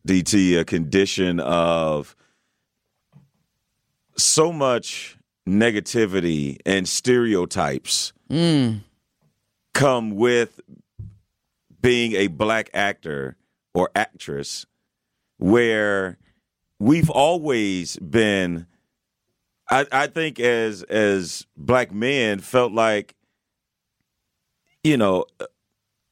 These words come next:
Speaker 1: our masculinity has been taken away, or there's only certain roles, or, like, for black men coming up, there were either, you were either a pimp or
Speaker 2: Exploitation.
Speaker 1: or,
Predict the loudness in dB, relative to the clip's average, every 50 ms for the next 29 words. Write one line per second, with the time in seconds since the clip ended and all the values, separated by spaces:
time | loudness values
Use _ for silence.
0 | _ _ _ _ _ -2 0 0 0 2 2 0 0 0 -2 -6 -6 -6 -4 -4
1 | -4 -4 -4 -2 -2 -2 -2 -2 -2 -2 -2 -2 0 0 -2 -2 -2 -2 -2 -2
2 | 0 0 2 2 2 2 0 0 2 2 4 4 4 4 4 2 2 0 0 0
3 | 0 0 0 0 0 0 0 0 -2 -2 0 0 0 0 0 0 2 2 2 2
4 | 2 0 -2 -2 -4 -4 -6 -6 -2 0 2 2 2 2 2 2 2 0 -2 -6
5 | -12 -20 _ _ _ _ -2 0 0 0 -2 -6 _ _ -4 0 0 0 2 2
6 | 2 0 0 0 -2 -6 -4 -4 -2 -2 -4 -2 -2 -2 0 0 0 0 0 0
7 | 0 -2 -4 _ _ _ _ _ _ _ _ _ _ _ _ _ _ _ _ _
8 | _ _ _ _ _ _ _ _ _ _ -2 2 2 4 4 4 2 0 -2 -2
9 | -2 -2 0 0 0 2 2 2 0 -2 -4 -4 -2 0 0 2 2 0 0 0
10 | 0 -2 -2 0 0 0 2 0 0 -4 -8 _ _ _ _ _ _ _ _ _
11 | _ _ _ _ _ 0 2 2 4 2 2 2 2 0 0 0 0 0 0 0
12 | -2 -2 -2 0 0 2 2 2 2 0 0 0 0 0 -2 -2 -4